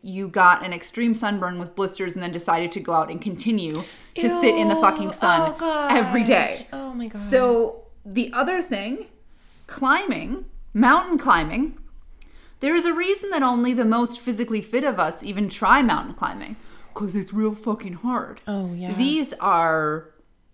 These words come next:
Speaker 1: people who have no mountain climbing experience, who are not wearing mountain climbing gear, who are wearing s-, fucking snowshoes.
Speaker 2: I imagine the ladies in dresses still.
Speaker 1: They are in dresses.
Speaker 2: Yeah.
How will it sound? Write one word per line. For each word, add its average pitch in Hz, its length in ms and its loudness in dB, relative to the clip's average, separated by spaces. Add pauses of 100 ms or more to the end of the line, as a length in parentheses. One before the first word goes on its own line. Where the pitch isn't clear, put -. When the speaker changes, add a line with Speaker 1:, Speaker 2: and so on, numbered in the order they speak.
(200)
Speaker 1:
people 254 280 2
who 214 140 -4
have 214 340 -4
no 190 160 -2
mountain 202 300 0
climbing 180 360 -4
experience, 151 640 -8
who 214 180 0
are 170 160 2
not 175 300 2
wearing 202 300 -2
mountain 180 260 0
climbing 180 520 -6
gear, 214 520 -4 (260)
who 196 100 -4
are 196 60 2
wearing 208 200 0
s-, - 300 -8
fucking 254 640 8
snowshoes. 214 1120 2
Speaker 2:
I 254 120 2
imagine 269 380 -2
the 311 140 -6
ladies 226 400 -4
in 233 160 -4
dresses 175 540 -8
still. - 260 -10
Speaker 1:
They 180 120 -4
are 190 180 2
in 151 100 -4
dresses. - 320 -14
Speaker 2:
Yeah. 190 280 -8